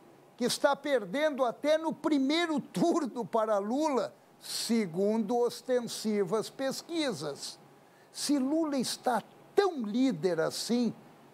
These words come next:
por que vem estimulando alianças indigestas e não sai nas ruas?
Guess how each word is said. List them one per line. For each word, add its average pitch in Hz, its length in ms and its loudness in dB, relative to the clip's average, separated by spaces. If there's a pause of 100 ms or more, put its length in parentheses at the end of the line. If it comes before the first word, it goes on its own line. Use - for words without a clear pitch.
(160)
por - 160 -4
que 330 180 2
vem 311 240 2
estimulando 262 800 0
alianças 233 640 -2
indigestas 196 1080 -2 (380)
e 247 100 2
não 240 180 2
sai 233 280 0
nas 220 240 -2
ruas? 202 560 -2